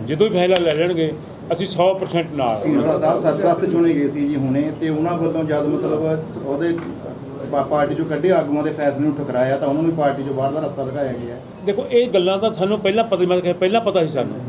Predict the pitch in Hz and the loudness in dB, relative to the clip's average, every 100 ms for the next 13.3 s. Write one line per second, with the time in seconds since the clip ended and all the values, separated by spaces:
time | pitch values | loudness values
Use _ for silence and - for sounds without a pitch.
0 | - 170 190 190 190 208 196 196 160 170 | -6 -2 0 2 2 2 0 0 2 2
1 | 170 156 156 156 151 139 143 - - - | 2 2 0 0 -2 -6 -10 -12 -10 -8
2 | 117 170 220 214 160 156 143 160 156 - | 0 4 4 4 4 2 4 2 2 0
3 | 127 123 123 - 160 165 165 160 170 160 | -2 -2 -4 -6 0 0 0 0 2 2
4 | 156 143 131 135 156 143 143 139 127 139 | 0 0 -2 0 0 0 2 2 2 2
5 | 131 127 127 131 143 143 143 127 123 139 | 2 0 -2 -4 -4 -6 -4 -4 -2 0
6 | 135 131 127 131 135 - - - - - | 0 0 -2 -4 -6 -8 -10 -10 -10 -6
7 | 170 170 165 131 156 151 143 139 139 139 | 0 4 4 4 2 2 0 0 -2 -4
8 | 139 - - - 190 202 214 196 156 165 | -8 -12 -10 2 2 4 4 4 4 4
9 | 196 185 196 190 190 185 160 165 170 165 | 4 4 4 4 4 2 2 2 2 2
10 | 165 160 196 180 180 165 160 131 120 117 | 0 2 2 4 4 4 2 0 -2 -2
11 | 113 - - - - 180 226 226 196 180 | -6 -12 -16 -14 -2 2 2 2 0 4
12 | 185 190 170 165 165 160 170 170 165 156 | 2 4 4 4 4 4 2 2 0 0
13 | 143 196 185 | -2 -2 -2